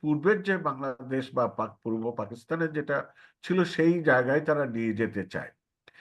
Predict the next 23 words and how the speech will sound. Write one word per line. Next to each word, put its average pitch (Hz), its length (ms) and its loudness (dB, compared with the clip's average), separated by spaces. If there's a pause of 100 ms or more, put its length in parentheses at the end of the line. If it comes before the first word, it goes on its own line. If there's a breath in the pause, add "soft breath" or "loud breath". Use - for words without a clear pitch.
(260 soft breath)
এই 160 200 6
জায়গায় 170 400 6
নিয়ে 147 260 2
যেতে 160 280 0
হলে 156 480 -2 (280)
প্রথম 165 340 0
বাধা 143 260 2
হলো 160 220 0
ভারত, 92 380 -2 (880)
প্রথম 160 340 0
বাধা 127 260 6
হলো 165 200 2
প্রগতিশীল। 139 720 -4 (1400)
ফলে 151 160 8
তাদেরকে 160 500 4
এখন 170 480 2
এই 135 180 2
মিডিয়া 147 420 6
কু 151 240 -2
করতে - 360 -8
হবে। 60 240 -16 (460 soft breath)
মিডিয়ার 156 400 8
উপরে 165 520 6